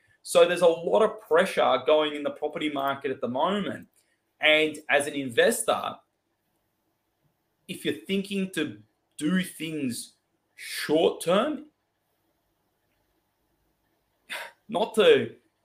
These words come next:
I'm not gonna say, you know, just don't do it. Like, obviously, this is general advice. I would just be saying to you guys, be very wary of what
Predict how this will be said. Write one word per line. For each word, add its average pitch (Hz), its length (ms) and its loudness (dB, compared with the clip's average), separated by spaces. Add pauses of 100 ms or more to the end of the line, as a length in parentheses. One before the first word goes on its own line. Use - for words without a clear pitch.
(280)
I'm 151 60 -12
not 185 120 -2
gonna 160 140 2
say, 113 340 -6
you 117 140 -4
know, 104 220 -6
just 117 280 -12
don't 131 320 2
do 131 180 -2
it. 165 120 2
Like, - 220 -8
obviously, 143 560 -4
this 120 160 -8
is 117 140 -6
general 131 480 -2
advice. 110 640 2
I 147 100 4
would 147 200 -4
just 156 240 -8
be 139 120 -14
saying 131 500 -2
to - 140 -10
you 120 120 -8
guys, 113 320 2
be 139 220 -10
very 151 400 -4
wary 127 460 4
of 113 160 -4
what 143 260 0